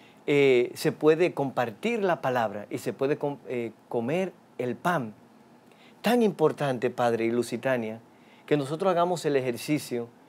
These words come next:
cuando estamos tan ofuscados en, en los problemas, en las dificultades,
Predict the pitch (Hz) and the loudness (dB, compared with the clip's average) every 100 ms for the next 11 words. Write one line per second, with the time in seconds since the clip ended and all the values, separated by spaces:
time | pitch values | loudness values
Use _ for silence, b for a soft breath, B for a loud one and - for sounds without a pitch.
0 | b b b - 143 135 156 196 196 185 | b b b -6 -4 -2 -2 -4 -2 -4
1 | 175 - 127 - 147 147 120 113 117 110 | -4 -4 -6 -4 0 0 0 -4 -6 -6
2 | 104 - b b b 127 123 - 120 113 | -8 -14 b b b -2 -2 -2 -2 2
3 | 151 147 123 117 117 113 113 - 107 113 | 2 2 -2 -6 -6 -6 -6 -8 -6 -6
4 | 98 135 120 113 | -4 -4 -4 -6